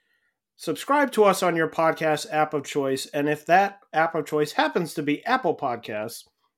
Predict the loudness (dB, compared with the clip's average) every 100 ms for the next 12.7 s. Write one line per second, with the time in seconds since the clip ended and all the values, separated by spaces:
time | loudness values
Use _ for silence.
0 | -4 -2 -2 -2 -2 0 2 0 0 -2
1 | -8 -2 2 2 0 -2 -2 -2 -2 0
2 | 2 0 -4 -8 -6 -4 -6 -6 -8 -6
3 | -4 -4 -6 -10 _ _ _ -12 -10 -10
4 | -12 -6 -4 -4 -6 -10 -10 -6 -6 -6
5 | -8 -8 -10 -12 -20 _ _ -18 -12 -10
6 | -4 -2 0 -4 -6 -10 -10 -6 -6 -6
7 | -6 -6 -6 -8 -6 -4 -2 -2 -2 -4
8 | -8 -8 -10 -12 _ _ _ _ -16 -8
9 | 0 4 4 2 -2 -2 -2 -4 -8 -14
10 | -16 -10 -8 -8 -12 -4 -2 0 0 2
11 | 0 -4 _ _ _ _ -4 -2 0 -4
12 | -12 -8 -4 -2 -2 -4 -8